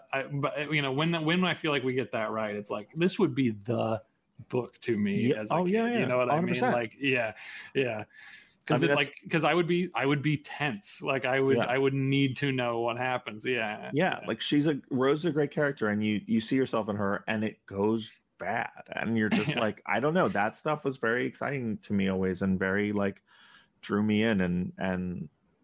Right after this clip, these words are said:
Speaker 2: you know, like, I, I saw someone the other day talking about seeing Beetlejuice way too young, and I was like, "I think you're
Speaker 1: <laughs>
Speaker 2: supposed to see Beetlejuice way too young. I think you're
Speaker 1: Right.
Speaker 2: supposed to see Beetlejuice when the scary stuff is scary. Like, it works
Speaker 1: Mm-hmm.
Speaker 2: best when it's just, like, it's funny and it's cool and there's fun dead people,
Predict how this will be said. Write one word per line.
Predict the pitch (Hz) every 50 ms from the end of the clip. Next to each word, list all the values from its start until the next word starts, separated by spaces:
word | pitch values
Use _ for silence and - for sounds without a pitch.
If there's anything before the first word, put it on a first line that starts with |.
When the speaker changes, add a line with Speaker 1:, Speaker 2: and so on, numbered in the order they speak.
| _ _ _ _ _ -
Speaker 2:
you | 113 113
know, | 107 101 92 95
like, | 95 92 92 -
I, | - - - - - - - 82 117
I | 143
saw | - - 143
someone | 135 - 131 120 117
the | 117
other | 113 113 110
day | 110 107
talking | - 107 101 107
about | 107 95 95 87 -
seeing | - - 110 104 101 95
Beetlejuice | 87 113 117 113 110 98 - 101 95 90 -
way | 104 95 92
too | - - -
young, | 98 95 95 90 90 90 95 98 _ _ - - - - - - _ -
and | - -
I | 139
was | 151 147
like, | 165 -
"I | 185
think | 190 240 233 233
you're | - 220
Speaker 1:
<laughs> | - -
Speaker 2:
supposed | - 107 151 208 -
to | -
see | 98 - - 95 98
Beetlejuice | - - - - - - - - - -
way | - - -
too | - - -
young. | - - 90 - -
I | 120
think | - - 175 170
you're | -
Speaker 1:
Right. | 180 -
Speaker 2:
supposed | - - 135 139 - -
to |
see | 147 - 143 131
Beetlejuice | 107 127 127 127 120 107 107 98 -
when | 110 110 101
the | 104 101
scary | - - 107 98 98 95
stuff | - - 92 - -
is | -
scary. | - - - - 90 - - - - -
Like, | - 64 73 - -
it | 101 92 -
works | 120 104 107 117 123 117 104 104
Speaker 1:
Mm-hmm. | 123 113
Speaker 2:
best | 110 107 107 104 - -
when | 98 92 90 92
it's | 92 -
just, | - - 101 - -
like, | 98 92 92 -
it's | 127 147 -
funny | - 214 240 285 262 190 143
and | 131 131
it's | 139 -
cool | - _ - 254 262 254 208 147 131
and | 123 127
there's | 135 139 143
fun | - - 165 170
dead | 175 180 196 196
people, | 196 175 202 - 101